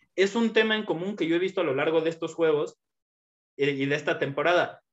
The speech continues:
Tampa Bay, como que hay esta narrativa de que su defensiva terrestre es tan buena que no tiene sentido ni siquiera intentar por ahí.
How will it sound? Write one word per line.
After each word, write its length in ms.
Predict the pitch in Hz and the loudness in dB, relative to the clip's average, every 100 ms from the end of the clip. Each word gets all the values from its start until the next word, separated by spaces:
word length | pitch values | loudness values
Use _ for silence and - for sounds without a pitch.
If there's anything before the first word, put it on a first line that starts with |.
| - | -4
Tampa 320 | 175 202 196 | -2 0 2
Bay, 360 | 180 175 - | 2 0 -4
como 200 | - 156 | -8 -6
que 100 | 139 | -2
hay 80 | 160 | 0
esta 180 | 175 170 | 0 -4
narrativa 460 | 156 135 135 160 165 | -4 -4 -2 2 2
de 100 | 147 | 2
que 100 | 131 | -4
su 140 | 120 | -6
defensiva 480 | 120 131 135 160 160 | -8 -8 -4 -2 -2
terrestre 320 | 131 143 165 | -2 -2 -4
es 60 | 160 | -4
tan 120 | 143 | -2
buena 240 | 151 165 | -2 -4
que 80 | 147 | -6
no 160 | 123 131 | -8 -6
tiene 220 | 139 143 | -6 -6
sentido 340 | 120 117 139 | -8 -6 -6
ni 160 | 143 120 | -6 -8
siquiera 260 | 120 131 | -10 -6
intentar 440 | 139 139 117 127 131 | -6 -6 -8 -8 -6
por 140 | 135 | -4
ahí. 260 | 120 139 | -4 -4